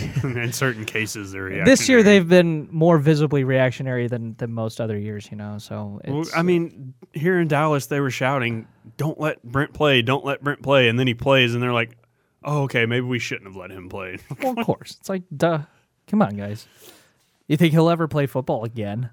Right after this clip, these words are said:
Speaker 1: Probably.
Speaker 2: I don't know, man. Canadian Football League, maybe. <laughs> Where it
Speaker 1: I don't know. I
Speaker 2: it
Speaker 1: just
Speaker 2: just
Speaker 1: think they're
Speaker 2: doesn't
Speaker 1: gonna be like, "Well, you've already, he's gonna, I, the union will probably be like, 'You already let him play. Why are you gonna ban him now? You already
Speaker 2: Yes.
Speaker 1: cleared him of everything.'"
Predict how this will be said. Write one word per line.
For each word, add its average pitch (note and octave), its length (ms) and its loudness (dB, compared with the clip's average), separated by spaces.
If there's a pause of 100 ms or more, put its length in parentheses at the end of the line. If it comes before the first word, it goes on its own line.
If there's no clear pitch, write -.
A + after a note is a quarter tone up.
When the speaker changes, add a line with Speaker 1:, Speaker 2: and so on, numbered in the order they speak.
Speaker 1:
Probably. F#2 540 -2
Speaker 2:
I A#2+ 300 -10
don't G1+ 120 -20
know, - 60 -20 (180)
man. - 80 -18 (380)
Canadian A2+ 340 -10
Football - 300 -12
League, A2+ 180 -12
maybe. A2+ 280 -12
<laughs> - 40 -16
Where A2 140 -6
it - 160 -6
Speaker 1:
I - 20 -8
don't G2 180 -8
know. G#2 160 2
I G#2+ 140 6
Speaker 2:
it A#2 40 0
Speaker 1:
just A#2 100 -2
Speaker 2:
just A2 80 -4
Speaker 1:
think A#2+ 100 -2
they're A2+ 100 -2
Speaker 2:
doesn't G#2+ 140 -2
Speaker 1:
gonna G#2+ 60 -2
be G#2 40 0
like, G2+ 140 -4
"Well, A#2+ 240 2
you've A2 180 -2
already, A#2 280 0 (280)
he's B2+ 200 0
gonna, A#2+ 260 -2
I, A#2+ 140 -2 (520)
the A#2 180 -4
union A#2+ 420 2
will G#2+ 80 0
probably A2 240 0
be G#2+ 60 -2
like, G#2 140 -6
'You A2+ 140 -4
already A#2 200 0
let A#2+ 180 0
him G#2+ 80 -4
play. B2+ 260 -2
Why A2+ 220 -4
are - 20 2
you A#2+ 80 2
gonna A#2+ 180 -2
ban A#2 200 0
him A2 100 -4
now? A#2 300 -8 (340)
You F2 80 -8
already A#2+ 140 -2
Speaker 2:
Yes. A2+ 80 -10
Speaker 1:
cleared B2+ 200 0
him G#2+ 120 -4
of G#2 100 -6
everything.'" G#2+ 440 -8